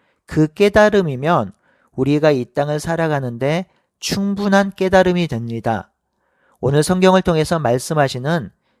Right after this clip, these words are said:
성령님의 깨달음을 듣고 오늘 하루도 승리하시는 하루가 되기를 바라고 소원합니다. 함께 기도하겠습니다. 하나님,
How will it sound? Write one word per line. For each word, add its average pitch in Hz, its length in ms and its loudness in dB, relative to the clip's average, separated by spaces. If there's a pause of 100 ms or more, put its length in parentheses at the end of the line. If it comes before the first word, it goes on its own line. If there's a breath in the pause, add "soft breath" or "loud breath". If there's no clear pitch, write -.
성령님의 175 760 0
깨달음을 175 560 2
듣고 - 600 -2 (260)
오늘 127 280 0
하루도 147 520 2 (340)
승리하시는 160 880 0 (300)
하루가 175 520 -2
되기를 139 340 -2
바라고 127 720 -2
소원합니다. 113 840 -4 (480)
함께 160 520 2
기도하겠습니다. 113 1080 0 (640)
하나님, 170 640 0